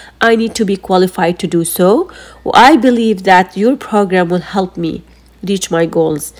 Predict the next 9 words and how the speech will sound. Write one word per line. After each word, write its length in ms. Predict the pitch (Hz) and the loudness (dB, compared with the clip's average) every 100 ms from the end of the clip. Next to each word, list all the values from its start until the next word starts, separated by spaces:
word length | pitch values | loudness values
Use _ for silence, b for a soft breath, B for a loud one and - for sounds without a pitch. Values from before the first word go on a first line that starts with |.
| B B B B - | B B B B -10
فهيك 840 | - 190 175 175 165 196 214 214 | 2 4 4 2 -2 -4 -4 -2
عم 220 | 185 165 | -2 -2
ب-، 280 | 175 160 - - | -4 -6 -12 -8
عم 180 | 165 165 | -6 -2
بوصل 560 | 180 202 - 202 170 - | 0 -2 -4 -4 -4 -2
ال-، 460 | 170 165 165 180 - - _ _ _ _ _ - - | -2 -2 -4 -6 -10 -16 _ _ _ _ _ -18 -6
طموحاتي 720 | 226 202 - 190 190 190 170 | -2 -2 -2 -4 -4 -4 -2
مع 340 | 190 214 196 - B B - | 0 -2 -4 -10 B B -2
برنامجهم. 680 | 180 165 160 160 - 165 | 0 0 -4 -6 -8 -12